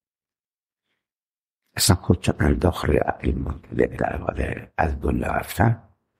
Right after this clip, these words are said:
اومدن بلندش کنن که می‌گن کسی در این جون می‌ده، رو سینه‌اش سنگین باشه، خیلی بد می‌مونه.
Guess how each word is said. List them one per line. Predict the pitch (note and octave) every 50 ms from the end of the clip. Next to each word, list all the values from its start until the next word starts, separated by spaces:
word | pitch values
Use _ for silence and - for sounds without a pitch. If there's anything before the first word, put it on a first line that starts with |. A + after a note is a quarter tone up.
| _ _ _ _ _ _ -
اومدن | - E2 D#2+ D2 - E2+ F2 D#2+ -
بلندش | - - C#2+ D2+ D2 D#2 E2 D#2+ D#2 - - - -
کنن | - - - C#2+ C#2+ C#2+ -
که | - - -
می‌گن | - - D3+ D#3 D3+ C3
کسی | A#2 - A#2+ A2+ - A2+
در | G2+ - -
این | C#2+ E2 E2
جون | - - - E2+ E2+ E2
می‌ده، | D#2 C#2 C2+ C2 - G2 G2 -
رو | - - - G2
سینه‌اش | F#2+ - - - - C2 - A#1+ B1+ C2 - - -
سنگین | - - B1+ B1+ C2+ C#2 - - D2 C#2+
باشه، | C2+ B1 - - -
خیلی | F#2+ - - - - -
بد | - - A#1 A1+ - -
می‌مونه. | - - - A#1+ - - A1+ -